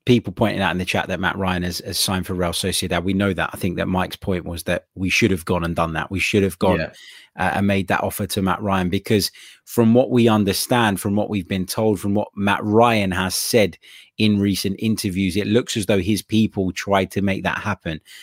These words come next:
Speaker 1: They tried to make a deal with Arsenal that would see him continue at the club. However, it was indicated to his camp that Arsenal were looking for a homegrown goalkeeper, uh, rather than, than the Australian, who, as you rightly point out in the chat, has joined Real Sociedad.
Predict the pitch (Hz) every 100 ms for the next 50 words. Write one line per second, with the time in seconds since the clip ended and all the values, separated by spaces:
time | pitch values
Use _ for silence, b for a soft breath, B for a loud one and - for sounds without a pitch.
0 | B - 98 - 113 107 98 107 101 104
1 | 92 98 104 98 90 95 98 95 95 -
2 | 90 - B B - 95 98 - 104 95
3 | 95 101 87 101 95 95 95 - 95 -
4 | 101 98 95 95 107 98 95 - 113 101
5 | 92 98 87 92 - 85 98 - - 113
6 | 87 - _ b b b - - 104 104
7 | - 98 98 95 90 92 - 95 87 -
8 | 101 95 92 101 95 92 92 92 - 87
9 | - 80 B B B B - 85 85 85
10 | - 98 95 92 90 87 85 90 _ -
11 | 98 92 90 87 87 - 95 92 82 80
12 | B B - 90 85 - - 104 98 95
13 | 101 101 92 - 98 95 90 92 - 110
14 | 117 131 147 135 120 107 - 101 - 87
15 | 92